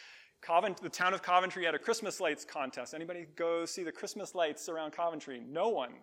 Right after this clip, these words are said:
Okay, was not well publicized. One person. Um, but, uh, they, like, around twelve or so houses, uh, entered in, into this contest, and it was this thing where,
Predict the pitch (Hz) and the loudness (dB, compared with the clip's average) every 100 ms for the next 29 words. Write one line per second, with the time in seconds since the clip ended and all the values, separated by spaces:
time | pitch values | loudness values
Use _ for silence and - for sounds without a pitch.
0 | - 156 156 131 156 170 196 190 190 185 | -16 -6 -4 2 4 4 4 6 6 6
1 | 196 143 139 120 110 - - - - 165 | 2 0 0 -2 -2 -8 -18 -18 -8 -2
2 | 165 165 139 131 - 170 160 135 - - | -2 0 -2 -2 6 8 8 6 -2 -12
3 | - - - - 165 165 170 202 180 185 | -14 -16 -18 -12 -6 2 8 12 12 12
4 | 170 160 156 165 185 196 190 202 170 214 | 10 10 10 8 6 4 2 0 2 6
5 | 202 196 - 214 220 214 208 214 202 190 | 6 6 10 12 12 10 8 10 12 12
6 | 180 185 - 185 180 170 165 - 151 143 | 8 6 4 4 4 0 -4 2 6 8
7 | 135 156 160 160 165 165 165 156 160 160 | 8 6 2 2 0 0 -4 -10 -6 -4
8 | 160 151 - 147 151 151 147 147 156 143 | -4 -6 -2 0 2 4 4 2 0 -4
9 | 139 139 135 156 151 147 147 131 131 127 | -4 -6 -8 -2 0 0 0 4 4 4